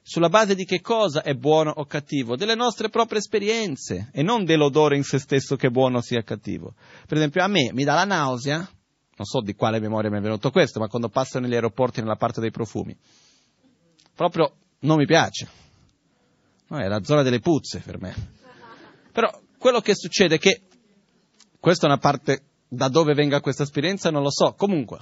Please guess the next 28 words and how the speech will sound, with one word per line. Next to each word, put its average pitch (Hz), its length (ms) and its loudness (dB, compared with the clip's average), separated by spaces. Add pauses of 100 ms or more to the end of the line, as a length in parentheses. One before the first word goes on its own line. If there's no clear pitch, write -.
(1300)
quello 214 180 4
che 196 140 2
accade 190 380 2
è, 135 220 2 (420)
anche 202 340 -2
gli 185 80 2
odori, 160 480 4 (300)
i 185 120 -2
gusti, 139 720 -2 (1000)
il 143 220 -4
tatto, 143 540 -4 (100)
tutte 226 300 -8
queste 185 280 -4
cose 120 480 -2 (100)
sono - 600 -2 (280)
quello 196 200 2
che 190 140 0
noi 185 140 2
vediamo. 160 520 2 (120)
Nulla 196 520 0
di 131 200 -6
questo - 540 -4
esiste 147 880 -8 (400)
così 165 420 2
come 156 280 0
appare 143 500 2
a 127 100 -4
noi, 127 420 -4